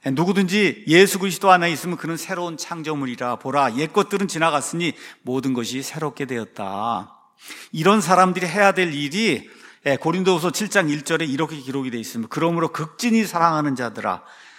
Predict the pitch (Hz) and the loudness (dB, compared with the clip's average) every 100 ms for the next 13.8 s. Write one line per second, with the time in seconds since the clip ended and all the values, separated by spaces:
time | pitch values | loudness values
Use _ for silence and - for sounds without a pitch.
0 | - _ 147 170 202 202 175 202 165 151 | -20 _ -2 4 6 6 4 4 4 2
1 | - 165 - 113 113 127 - 151 160 139 | -2 -8 -6 -6 -2 -4 -2 -4 -4 -6
2 | 175 170 165 165 147 117 143 214 208 185 | -2 0 0 -4 -4 -4 -2 0 2 2
3 | 160 147 131 120 110 95 85 82 _ _ | 2 0 0 -2 -4 -8 -14 -16 _ _
4 | _ _ - 135 139 151 123 - 135 180 | _ _ -8 -8 -4 -4 -4 -4 -4 -4
5 | 110 - - - - - - 160 165 156 | -6 -10 -20 -20 -20 -18 -8 2 4 4
6 | 156 156 156 147 135 131 139 135 131 131 | 2 0 -2 -4 -6 -2 -2 -2 -2 -4
7 | 120 113 110 113 147 226 - - - _ | -4 -4 -4 -4 -4 -6 -8 -18 -20 _
8 | _ - 123 143 156 151 151 151 147 165 | _ -6 2 4 4 0 0 0 0 -2
9 | 151 107 120 123 127 123 123 104 104 123 | -2 0 2 2 2 2 2 0 -4 0
10 | 165 95 - - _ _ _ - _ _ | 2 0 -4 -20 _ _ _ -20 _ _
11 | 120 107 92 101 131 156 _ - 175 170 | -8 -6 -8 -8 -8 -8 _ 0 4 4
12 | 160 143 143 147 139 127 131 143 120 117 | 4 0 2 0 0 -2 0 0 0 -4
13 | 117 113 110 104 104 160 214 | -4 -2 -2 -2 -2 -2 -2